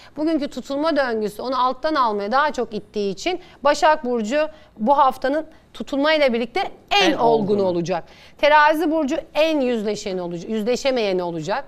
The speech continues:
Speaker 1: Yüzleşeni,
Speaker 2: Yüzleşen-
Speaker 1: yüzleşemeyeni fark etmez. İkisine de varım çünkü kabul etmiyor. Ondan sonra yüzleşse de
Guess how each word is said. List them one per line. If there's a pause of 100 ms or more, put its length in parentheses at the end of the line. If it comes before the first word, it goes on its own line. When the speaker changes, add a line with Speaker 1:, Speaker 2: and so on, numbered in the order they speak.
(120)
Speaker 1:
Yüzleşeni,
Speaker 2:
Yüzleşen-
Speaker 1:
yüzleşemeyeni
fark
etmez.
İkisine
de
varım (280)
çünkü
kabul
etmiyor. (440)
Ondan
sonra
yüzleşse
de